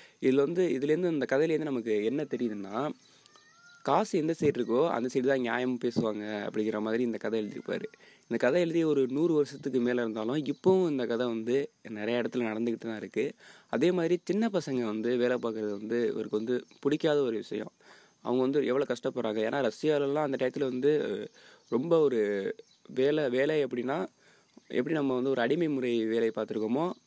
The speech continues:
தெரிஞ்சுதோ, அந்த அளவுக்கு சின்ன பசங்களை வச்சு வேலை பார்த்தெல்லாம் நிறைய பேர் இருக்காங்க. அதுக்கு நிறையாவும் இவர் வந்து கதைகள் எழுதியிருக்காரு. இவருக்கு டால்ஸ்டாய்க்கும் ந-, நேரடியாவே ஒரு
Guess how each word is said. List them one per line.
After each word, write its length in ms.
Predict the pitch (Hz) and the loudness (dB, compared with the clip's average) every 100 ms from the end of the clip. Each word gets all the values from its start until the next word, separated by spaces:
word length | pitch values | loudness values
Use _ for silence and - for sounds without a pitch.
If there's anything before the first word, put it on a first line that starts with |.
| _ - - | _ -12 -4
தெரிஞ்சுதோ, 300 | 135 143 127 | -2 0 0
அந்த 280 | 143 127 135 | 0 -2 -2
அளவுக்கு 320 | 147 160 185 165 | 0 0 -2 -4
சின்ன 160 | 135 | -4
பசங்களை 300 | 131 127 120 | -4 -4 -4
வச்சு 300 | 107 - 123 | -4 -2 0
வேலை 180 | 113 117 | 0 -2
பார்த்தெல்லாம் 300 | 117 107 110 | -4 -4 -4
நிறைய 220 | 110 107 | -2 -4
பேர் 160 | 101 110 | -4 -4
இருக்காங்க. 300 | 101 95 107 | -4 -6 -4
அதுக்கு 300 | 107 117 123 | -4 -2 -2
நிறையாவும் 500 | 113 120 143 139 139 | 0 0 0 0 -2
இவர் 140 | 117 | -2
வந்து 360 | 107 107 120 - - - - | -4 -4 -4 -6 -10 -20 -12
கதைகள் 360 | - 113 123 113 | -2 0 2 0
எழுதியிருக்காரு. 680 | 107 104 104 95 95 113 - - - | 0 0 -2 0 0 -2 -4 -8 -12
இவருக்கு 380 | - 165 226 233 | 0 4 4 2
டால்ஸ்டாய்க்கும் 800 | 180 170 165 165 156 160 165 160 | -2 -2 -2 -2 -2 0 -2 0
ந-, 280 | 127 123 117 _ _ _ - | 0 -2 -4 _ _ _ -4
நேரடியாவே 640 | 127 156 175 170 156 160 143 | 2 2 4 2 2 2 2
ஒரு 420 | 127 113 104 | 2 0 0